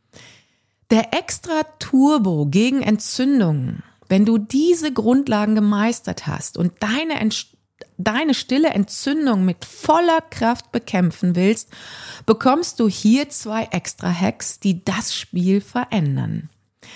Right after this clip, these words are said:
Der Feuerlöscher, intermittierendes Fasten. Gib deinem Verdauungssystem regelmäßige Pausen. Wenn du vierzehn bis sechzehn Stunden nichts isst,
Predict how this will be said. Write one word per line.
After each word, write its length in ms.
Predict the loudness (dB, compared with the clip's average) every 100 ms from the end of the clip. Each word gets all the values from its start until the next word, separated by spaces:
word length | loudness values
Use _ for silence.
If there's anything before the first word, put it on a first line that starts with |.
| -20 -20 -20 -20 _
Der 140 | 0 0
Feuerlöscher, 960 | 2 4 4 4 0 -4 -8 -8 -10 -14 -20 -16 -4
intermittierendes 1400 | -2 -2 -2 2 2 0 -4 0 2 2 0 0 -2 -6
Fasten. 680 | -6 -6 -6 -6 -12 -14 -16 _ _ _ -12 -2
Gib 260 | -2 0
deinem 280 | 0 2 0
Verdauungssystem 1160 | 0 0 2 4 2 0 -4 -6 -2 0 2 0 -4 -20 -20 -6 -2
regelmäßige 840 | 0 0 2 2 2 0 -2 -4 -2
Pausen. 580 | -4 -4 -4 -8 -10 -14 _ _
Wenn 180 | 2 4
du 240 | 4 0
vierzehn 760 | -4 -6 -4 -4 -6 -4 -2 -2
bis 160 | -2 -4
sechzehn 580 | -8 -8 -8 -4 -4
Stunden 640 | -4 0 2 2 2 4 4
nichts 380 | 2 -2 -12 -2
isst, 380 | -2 -2 -8